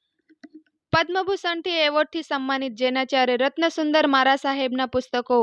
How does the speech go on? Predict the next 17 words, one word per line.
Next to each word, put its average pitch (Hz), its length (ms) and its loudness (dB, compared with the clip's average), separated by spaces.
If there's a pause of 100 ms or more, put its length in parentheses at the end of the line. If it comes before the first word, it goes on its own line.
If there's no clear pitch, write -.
સામાજિક, 254 540 0
રાષ્ટ્રીય, 269 560 2
આધ્યાત્મિક 320 680 -2
અને 311 200 -2
પારિવારિક 277 680 0
જાગૃતિ 247 440 -2
લાવનારી 233 520 -2
અખંડ 262 400 0
જ્યોત 226 240 2
છે. 202 180 -6 (1040)
આવી 330 300 0
પુસ્તકોની 320 640 -4
સુપ્રસિદ્ધ 294 600 -4
શૈક્ષણિક 269 580 0
સંસ્થામાં 247 680 -2
સ્થાન 302 400 0
મળ્યું 285 340 -2